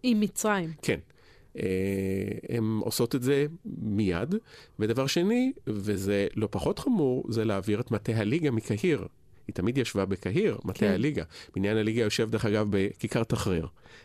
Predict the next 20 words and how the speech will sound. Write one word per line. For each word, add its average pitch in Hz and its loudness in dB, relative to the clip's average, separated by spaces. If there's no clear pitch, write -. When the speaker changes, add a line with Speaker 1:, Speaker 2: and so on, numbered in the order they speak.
Speaker 2:
כך 95 -4
שכל 127 0
המהומות 110 2
שהיו 110 2
בהפגנות, 104 0
זה 107 0
שם. 107 0
Speaker 1:
כן. 202 2
Speaker 2:
אה, 95 2
זה 117 2
עבר 113 2
לטוניסיה. 170 2
ו-, 98 -4
אז 117 0
אנחנו 156 2
מדברים 170 2
כאן 156 2
על 131 2
נידוי 123 4
והחרמה 107 0